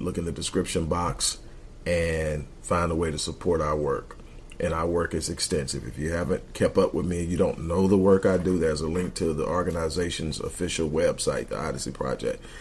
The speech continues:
Look, look in there and you can see it all. We're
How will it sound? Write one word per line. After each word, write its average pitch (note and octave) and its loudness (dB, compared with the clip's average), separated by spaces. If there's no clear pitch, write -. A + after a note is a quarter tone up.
Look, - 4
look F2+ 0
in F#2 4
there F2+ 6
and E2 -4
you E2 -4
can E2 -4
see E2+ 0
it D#2+ 0
all. C2 -2
We're F#2 2